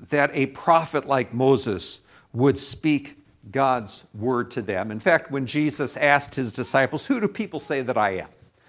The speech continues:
And they said, "Some say you're the prophet, the one that, you know, who is coming. Others, you know, Elijah, and et cetera." And so they were expecting this prophet like Moses. Uh,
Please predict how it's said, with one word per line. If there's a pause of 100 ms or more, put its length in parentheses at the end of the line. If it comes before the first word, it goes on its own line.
(280)
And
they
said,
"Some
say
you're
the
prophet, (440)
the
one
that,
you
know,
who
is
coming.
Others,
you
know,
Elijah,
and (300)
et
cetera." (540)
And
so
they
were
expecting
this (300)
prophet (240)
like
Moses. (380)
Uh,